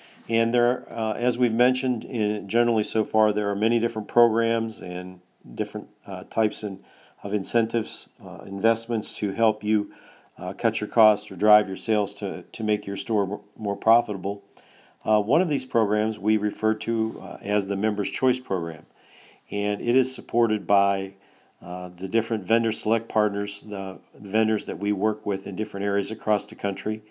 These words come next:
And once a year, each store has the ability to receive discount certificates, uh, for each of their stores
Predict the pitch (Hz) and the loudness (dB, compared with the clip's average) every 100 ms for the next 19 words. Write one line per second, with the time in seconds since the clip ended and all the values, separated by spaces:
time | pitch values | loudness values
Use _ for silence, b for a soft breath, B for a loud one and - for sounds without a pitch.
0 | B B B B B B 113 113 113 123 | B B B B B B 0 2 2 2
1 | 160 135 135 139 120 127 - 123 117 113 | 0 0 2 4 4 0 0 2 2 0
2 | 101 101 110 113 110 107 - 110 104 101 | 0 0 4 4 4 2 0 0 0 0
3 | 101 90 98 - 123 120 107 92 117 131 | -6 -6 -4 -2 2 0 0 0 0 0
4 | 113 104 - - - 98 107 110 104 - | 0 0 -2 -8 -4 -2 0 0 -2 -6
5 | - b b b b - 95 95 101 92 | -10 b b b b -8 -8 -4 -4 0
6 | 127 170 131 101 95 - 113 107 104 101 | 0 0 0 0 0 -2 0 2 2 -2